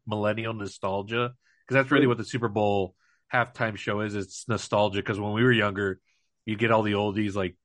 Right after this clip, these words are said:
Speaker 1: you know, you got U two and Rolling Stones,
Speaker 2: Yeah.
Speaker 1: and we'd be like, "What the heck?" Like, but that
Speaker 2: Yeah,
Speaker 1: was the
Speaker 2: right.
Speaker 1: big music to our parents' generation and stuff like that. So now it's like, it's our time, like, our nostalgia.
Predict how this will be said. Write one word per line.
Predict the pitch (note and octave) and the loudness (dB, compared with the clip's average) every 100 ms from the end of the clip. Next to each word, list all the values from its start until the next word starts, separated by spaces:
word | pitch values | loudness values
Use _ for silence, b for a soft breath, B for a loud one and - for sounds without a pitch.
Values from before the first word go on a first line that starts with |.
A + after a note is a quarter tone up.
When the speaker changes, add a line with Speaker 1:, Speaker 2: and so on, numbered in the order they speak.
| - | -16
Speaker 1:
you | F#2+ | -10
know, | F2+ | -6
you | F#2 | -4
got | G2 | -6
U | F#2 G#2 | -4 -6
two | G2 - G#2+ G#2 | -6 -6 -6 -6
and | F#2 | -4
Rolling | G2 G#2 G#2 G2 | -2 -2 -4 -8
Stones, | - G#2 G2+ | -4 -2 -2
Speaker 2:
Yeah. | G2+ | -2
Speaker 1:
and | F#2+ | -4
we'd | G2 | -6
be | G2+ | -4
like, | F#2+ F2+ | -6 -4
"What | C3 | -6
the | B2+ | -6
heck?" | A2+ C#3+ E3 | -6 -6 -8
Like, | G2+ F#2+ - _ _ _ | -12 -12 -14 _ _ _
but | - - | -6 2
that | C3 | 4
Speaker 2:
Yeah, | |
Speaker 1:
was | C#3+ F3 | 4 4
the | |
Speaker 2:
right. | B2 | 2
Speaker 1:
big | C3 | 2
music | B2 B2+ B2 B2+ | 2 -2 -2 -6
to | - A2 - | -6 -6 -4
our | A#2 C3 A#2+ - _ _ _ | 2 4 4 0 _ _ _
parents' | A#2 G#2+ G2 | -4 -4 -4
generation | - G2+ G2 G2 - | -2 0 2 2 -2
and | F#2+ | -8
stuff | - F2 | -8 -6
like | G2 F2+ | -4 -2
that. | F#2+ F2+ | -4 -4
So | - G2 | -6 -4
now | A#2 D#3 | 0 2
it's | C#3 B2+ C3 | 2 0 -2
like, | G2 - _ _ _ _ _ _ | -4 -6 _ _ _ _ _ _
it's | B2 B2+ - | -2 -2 -2
our | A#2 C3 C3 | -2 2 2
time, | B2+ A2+ G2 | 2 -2 -4
like, | F#2+ F#2+ - | -4 -6 -4
our | A2+ B2+ | 0 0
nostalgia. | G#2+ - G#2 F#2 F2+ F2+ | 0 -8 -6 -6 -6 -10